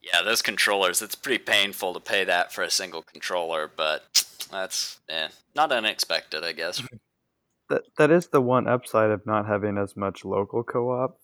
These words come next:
Speaker 3: games, gaming anymore, is you don't need so many
Speaker 1: True.
Speaker 3: controllers. Like, I had a
Speaker 2: True.
Speaker 3: bajillion P S three controllers,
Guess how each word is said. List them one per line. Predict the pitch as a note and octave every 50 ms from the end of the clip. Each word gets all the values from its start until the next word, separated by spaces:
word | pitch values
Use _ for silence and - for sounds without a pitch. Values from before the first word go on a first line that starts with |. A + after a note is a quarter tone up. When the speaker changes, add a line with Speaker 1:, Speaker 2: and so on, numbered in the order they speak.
| - C3
Speaker 3:
games, | A#2+ B2+ B2 B2+ C3 C#3 B2+ A#2 - - A2
gaming | B2 B2+ B2+ C3 C3 C3
anymore, | C3 C3 C3+ C3+ C3 C3 C3 C3 C3+ C#3
is | A#2+ G#2
you | G#2 G#2
don't | G#2 A2 G2+ G#2 G#2+ G2+ G2 G2
need | F#2+ F#2+ G2 G2+ A2 A#2 A#2+ C3+ C3+ _ _ _ _ _
so | - C3+ B2+
many | C3 C3 C3 C3+
Speaker 1:
True. | - - C#3 C3+
Speaker 3:
controllers. | - - B2+ C3 C3+ C#3 C#3 C#3+ D3 - _
Like, | G#2 G2+ -
I | A#2 D3
had | D3+ C#3 A#2 G#2+ G2+ G2 - _ _ _ _ _ _ - - - -
a | A2+
Speaker 2:
True. |
Speaker 3:
bajillion | G2+ - G#2 G2 F#2+ F#2 - A2 A2+ A#2 A#2+ B2 A#2 G#2+ G2+ G2+ G2+
P | - - A2+
S | G#2 G2 - -
three | - G#2 A2 A2+ G#2+
controllers, | - G2 F#2+ - G#2 F#2+ F#2 F#2 F#2 F#2 G2